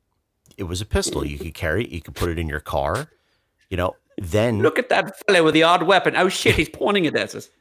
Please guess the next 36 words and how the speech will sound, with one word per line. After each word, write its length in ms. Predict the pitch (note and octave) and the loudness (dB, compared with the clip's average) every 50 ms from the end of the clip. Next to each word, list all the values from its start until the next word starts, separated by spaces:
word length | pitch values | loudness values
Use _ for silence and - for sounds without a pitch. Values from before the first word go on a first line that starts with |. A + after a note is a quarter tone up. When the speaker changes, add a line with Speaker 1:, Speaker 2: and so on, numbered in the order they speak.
| _ _ _ _ | _ _ _ _
Speaker 1:
Then 220 | - G#2+ A#2 G#2 - | 0 0 0 2 2
S 200 | - G#2 G#2 - | 0 0 0 0
B 160 | - C#3 C3+ | -2 -4 -4
Tactical 500 | - - G#2+ G2+ G2 - F2 E2 F#2+ F2 | 0 0 0 0 0 -4 -8 -6 -6 -6
came 240 | - - G2 F2 E2 | -4 -4 -2 -2 -2
along, 460 | D#2 D2+ D2 C2+ B1+ B1+ E2+ A2+ A#2 - - | -2 -2 -2 -2 -2 -2 -4 -4 -6 -6 -6
and 400 | E2+ E2+ D#2+ E2 E2 D#2+ D#2+ D#2 | -4 -2 -2 -2 -2 -2 -2 -2
they 180 | F2 E2+ E2 | -2 -2 -2
looked 380 | D#2 D2+ F2 F#2+ G2+ - - G2 | -4 -4 -2 -2 -2 -2 -2 -2
at 140 | F#2 E2+ - | -2 -2 -4
the 220 | F2+ F2 C2 E2+ | -6 -6 -2 -2
issue 320 | G2+ G2+ - - F#2 E2+ C2+ | -2 -2 -2 -4 -4 -4 -2
of, 300 | B1 D2+ D#2 D#2+ D#2 D2+ | -2 -2 -2 -2 -4 -4
well, 340 | D2+ D2+ D2 D#2 D#2+ D#2+ _ _ _ _ _ _ _ _ _ _ _ - | -4 -2 -2 -2 -4 -6 _ _ _ _ _ _ _ _ _ _ _ -6
disabled 520 | - G2 F2+ - F2+ F2 F2 F#2+ A2+ A2 F#2+ | -6 -4 -2 0 0 -2 0 -2 -4 -4 -4
vets 380 | D#2+ E2+ D#2 E2 - - - | -4 -4 -2 -2 -4 -4 -10
who 300 | - F#2 F#2 E2+ D#2 D2 _ _ _ - | -8 -8 -8 -8 -8 -10 _ _ _ -16
can't 340 | - - F2 E2+ - - | -10 -8 -6 -6 -6 -6
shoot 340 | - - - - G#2 G#2+ - - | -6 -6 -4 -4 -4 -4 -6 -6
anymore 400 | - F2+ E2+ D#2 D2+ C#2+ C#2 D2 | -6 -6 -6 -4 -4 -4 -6 -6
because 340 | F2 F#2 F2 - - E2+ D2 | -6 -8 -10 -10 -10 -10 -8
they're 80 | - D2 | -8 -8
missing 360 | D2 D2+ E2 - - D#2 D2+ | -6 -6 -6 -6 -6 -6 -4
an 80 | C#2 C#2+ | -2 -2
arm, 400 | F2 B2 A2+ D2 C2 D2 D#2+ _ _ _ _ _ _ _ _ _ _ _ _ _ _ _ - - | 0 0 -2 -2 -4 -8 -10 _ _ _ _ _ _ _ _ _ _ _ _ _ _ _ -12 -8
they 180 | G2+ F#2+ F#2 | -4 -4 -2
still 300 | F2+ - - - G2+ F#2 | -2 -2 -2 -2 -2 0
wanna 200 | F#2 F#2+ F#2 F#2 | 0 0 -2 -2
be 140 | E2+ F2+ F2+ | -2 -2 -2
able 180 | F2 E2+ E2 D#2 | -4 -4 -4 -6
to 60 | D#2 | -6
shoot 280 | D#2 - - G2+ G2 F2+ | -6 -6 -6 -6 -4 -4
an 100 | F2+ E2 - | -6 -6 -6
A 160 | E2 F2 E2+ | -6 -4 -2
R. 340 | F2 A2 C3+ G2 - - _ _ _ _ _ _ _ _ _ _ _ _ _ _ _ _ - | -2 -2 -2 -4 -6 -8 _ _ _ _ _ _ _ _ _ _ _ _ _ _ _ _ -4
Um, 460 | - D2+ D2+ D2+ D2+ D2+ D2+ D2 C#2 | -2 0 0 0 0 -2 -4 -6 -8